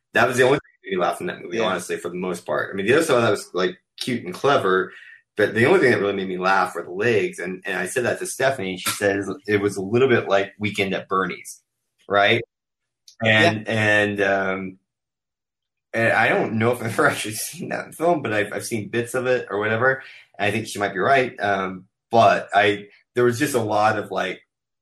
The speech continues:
Speaker 1: quasi slapstick stuff. Even, even when they were dancing and he, like,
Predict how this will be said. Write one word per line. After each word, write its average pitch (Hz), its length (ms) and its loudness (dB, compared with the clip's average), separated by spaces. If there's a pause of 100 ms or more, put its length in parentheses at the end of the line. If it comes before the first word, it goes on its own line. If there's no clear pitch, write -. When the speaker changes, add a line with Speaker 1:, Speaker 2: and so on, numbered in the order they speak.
(240)
Speaker 1:
quasi 107 520 0
slapstick 90 720 -4
stuff. - 520 -4
Even, 175 340 -4 (160)
even 143 340 0
when 127 140 0
they 117 120 2
were 101 200 -2
dancing 98 800 -4
and 90 300 -8
he, 101 180 -8
like, 92 380 -2